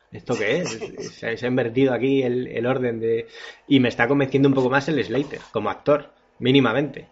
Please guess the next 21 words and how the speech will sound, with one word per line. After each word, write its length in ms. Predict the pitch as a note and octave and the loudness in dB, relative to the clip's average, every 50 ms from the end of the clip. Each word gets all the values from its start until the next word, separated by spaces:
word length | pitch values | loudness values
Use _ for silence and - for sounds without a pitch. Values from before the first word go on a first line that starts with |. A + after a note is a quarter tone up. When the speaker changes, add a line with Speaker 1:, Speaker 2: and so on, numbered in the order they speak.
| _ _ _ _ _ _ _ | _ _ _ _ _ _ _
Speaker 2:
Sí, 320 | - - - G3 F3 E3+ | -14 -8 -6 -4 -2 -2
a 80 | D#3+ D#3 | -2 -2
mí 100 | E3 F#3 | 2 4
también, 300 | G#3+ G3+ F#3 F3+ E3+ E3 | 4 6 6 4 0 -2
la 80 | D#3+ D3+ | 0 -2
verdad. 200 | D3 D#3 D#3 D3+ - _ _ _ - - - - - - | 0 -2 -6 -8 -10 _ _ _ -18 -18 -18 -18 -2 2
Pero, 520 | - G3 F#3+ F#3+ F#3+ F#3+ F#3+ F#3+ F#3+ F#3+ F#3 | 4 6 8 10 10 10 10 10 8 8 8
pero 160 | G3 G3 G3 | 6 6 6
también 220 | G3 G3+ G3+ G#3+ A3+ | 6 4 4 2 2
tengo 140 | A#3 A3+ | 0 2
un 40 | A3 | 2
poco 140 | A3 G3+ G#3+ | 6 6 6
de 60 | G3+ | 6
reservas, 360 | F#3+ - - E3+ D#3+ D#3 D#3 | 6 2 -4 -2 -2 -2 -2
¿eh? 60 | F3+ F#3 | -2 -4
Con 160 | G3 F#3 F3 | -4 -2 2
el 60 | E3+ | 2
Abercrombie 680 | E3 E3 E3+ E3 E3 - F#3 G3+ G#3+ G#3+ A#3 A#3+ A#3+ A#3 | 2 2 0 -2 2 4 4 6 6 4 0 -2 0 2
tengo 240 | A3+ A3 A3+ A3+ | 2 4 6 6
mis 140 | A3 G#3 G3 | 6 4 2
reservas. 480 | F#3 F3+ - F#3 E3+ D#3 D#3 - - | 0 -2 -6 -6 -8 -8 -8 -10 -14